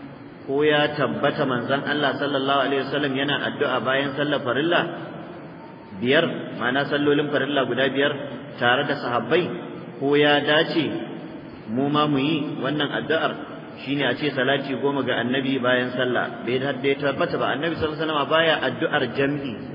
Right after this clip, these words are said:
cewa "Qul huwallahu" uku, Falaki da Nasu uku, Li'ilafi uku, annabi baya wannan ba. A rawaito annabi yana wannan ba. Amma annabi yakan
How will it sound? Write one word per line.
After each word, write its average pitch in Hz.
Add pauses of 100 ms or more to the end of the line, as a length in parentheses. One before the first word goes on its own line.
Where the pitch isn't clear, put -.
(340)
cewa 143
"Qul 151
huwallahu" 151 (180)
uku, 143 (580)
Falaki 156
da 143
Nasu 151
uku, 147
Li'ilafi 156
uku, 143
annabi 139
baya 139
wannan 120
ba. 110
A 127
rawaito 151
annabi 135
yana 123
wannan 101
ba. 98 (520)
Amma 135
annabi 147
yakan 147